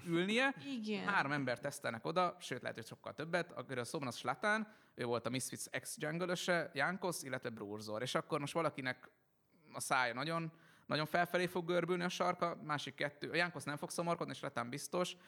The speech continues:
Speaker 1: Blurzor is, aki marad.
Speaker 2: Mm.
Speaker 1: Reméljük, hogy Blurzor oda kerül. Nagyon nagy a felfordulás az L E C-ben. Úgy van, hogy tíz középső ösvényesből nyolc marad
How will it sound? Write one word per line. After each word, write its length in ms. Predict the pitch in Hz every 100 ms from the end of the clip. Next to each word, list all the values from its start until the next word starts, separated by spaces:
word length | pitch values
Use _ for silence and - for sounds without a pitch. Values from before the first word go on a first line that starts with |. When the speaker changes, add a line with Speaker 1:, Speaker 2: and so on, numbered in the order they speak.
| - - - _
Speaker 1:
Blurzor 340 | 131 135 127
is, 120 | 127
aki 140 | 120 135
marad. 380 | 151 165 156 247
Speaker 2:
Mm. 240 | 254 247
Speaker 1:
Reméljük, 260 | 233 151 143
hogy 100 | 135
Blurzor 300 | 135 139 123
oda 160 | 139 160
kerül. 480 | 165 156 156 151 - -
Nagyon 340 | 156 170 160
nagy 180 | 139 143
a 60 | 131
felfordulás 560 | 143 139 151 139 135
az 80 | 127
L 120 | 127
E 40 | 143
C-ben. 560 | 143 160 151 165 175 175 - - _ _ _ _
Úgy 240 | - 190 185
van, 220 | 170 196
hogy 300 | 165 151 147 - _ _ _ _
tíz 540 | - 214 180 131 - - _
középső 460 | - 156 147 - 127
ösvényesből 720 | 131 - 143 147 175 165 170 180
nyolc 320 | 170 143 -
marad 280 | 117 156